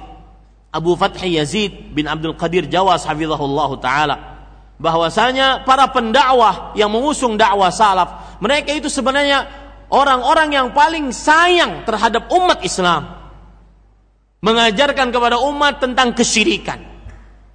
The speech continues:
agar menjauhinya. Mengajarkan kepada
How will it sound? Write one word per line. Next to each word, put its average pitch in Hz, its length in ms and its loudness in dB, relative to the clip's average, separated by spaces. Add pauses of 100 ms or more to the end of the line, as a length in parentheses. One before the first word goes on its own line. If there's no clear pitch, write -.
(340)
agar 233 400 2
menjauhinya. 180 800 0 (800)
Mengajarkan 254 640 0
kepada 269 240 2